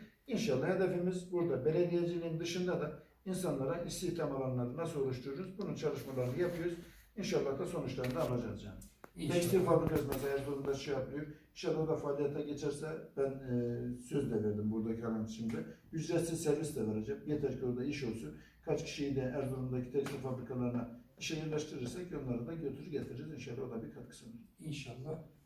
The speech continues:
Speaker 2: Ee, öncelikle az önce vermiş olduğunuz müjde hakikaten çok önemli.
Speaker 1: Yani çok inşallah çalışıyoruz. Kısa
Speaker 2: Ee,
Speaker 1: sürede inşallah çözüleceğini
Speaker 2: Çözeceğinize de biz
Speaker 1: İnşallah.
Speaker 2: canı gönülden
Speaker 1: Yani gerek
Speaker 2: inanıyoruz.
Speaker 1: Maliye Bakanlığı'yla gerekse, e, şey, İçişleri Bakanlığı'yla inşallah bu mücadelemizi devam ettiriyoruz.
Speaker 2: İnşallah. Peki başkanım,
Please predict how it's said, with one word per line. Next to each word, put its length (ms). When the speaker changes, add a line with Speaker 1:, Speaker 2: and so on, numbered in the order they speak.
Speaker 2:
Ee, 220
öncelikle 600
az 100
önce 220
vermiş 300
olduğunuz 400
müjde 240
hakikaten 480
çok 240
önemli. 120
Speaker 1:
Yani 180
çok 160
inşallah 400
çalışıyoruz. 420
Kısa 140
Speaker 2:
Ee, 40
Speaker 1:
sürede 260
inşallah 280
çözüleceğini 460
Speaker 2:
Çözeceğinize 800
de 140
biz 120
Speaker 1:
İnşallah. 240
Speaker 2:
canı 140
gönülden 280
Speaker 1:
Yani 260
gerek 260
Speaker 2:
inanıyoruz. 20
Speaker 1:
Maliye 120
Bakanlığı'yla 540
gerekse, 600
e, 200
şey, 280
İçişleri 360
Bakanlığı'yla 540
inşallah 320
bu 40
mücadelemizi 560
devam 180
ettiriyoruz. 420
Speaker 2:
İnşallah. 460
Peki 220
başkanım, 480